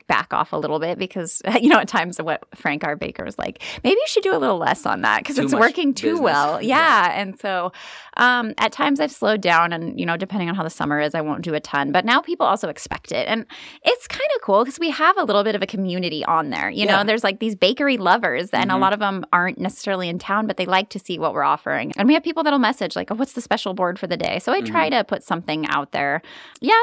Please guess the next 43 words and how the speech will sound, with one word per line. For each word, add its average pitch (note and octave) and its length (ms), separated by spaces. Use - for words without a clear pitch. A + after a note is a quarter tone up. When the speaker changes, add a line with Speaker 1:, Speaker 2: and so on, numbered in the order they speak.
Speaker 1:
so - 140
it, C5+ 200
it C#4 140
can A3 240
take G#3 180
a F3 40
decent E3 260
amount E3 180
of F3 60
time. E3+ 260
I F#3+ 80
can A3+ 120
get G#3 120
into G3+ 160
messaging E3+ 460
with E3+ 140
people. E3+ 320
Someone F3+ 260
want D#3+ 180
a F#3 40
custom - 340
cake, D#3 340
and F3 80
I'm E3 140
writing D#3 160
them D#3+ 140
back D3+ 400
and E3+ 160
stuff. D#3 440
It G#3+ 60
just - 160
depends. - 520
Speaker 2:
Do C3+ 60
you D#3 100
ever C#3 320
have B2+ 200
any B2+ 140
ambitions G#2+ 440
of F#2+ 240
expanding G2 600
as F2+ 100
a F2+ 80
brand? F2+ 500